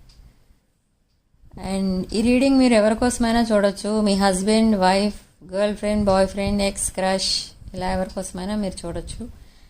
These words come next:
And, uh, పర్సనల్ రీడింగ్స్, రీయూనియన్ రెమెడీస్, జెమ్ స్టోన్స్, క్రిస్టల్స్, ఏం కావాలన్నా కూడా మీరు నా WhatsApp నెంబర్కి పింగ్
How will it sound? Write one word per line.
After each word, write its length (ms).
And, 380
uh, 380
పర్సనల్ 400
రీడింగ్స్, 400
రీయూనియన్ 500
రెమెడీస్, 480
జెమ్ 280
స్టోన్స్, 420
క్రిస్టల్స్, 640
ఏం 180
కావాలన్నా 560
కూడా 440
మీరు 600
నా 120
WhatsApp 420
నెంబర్కి 400
పింగ్ 260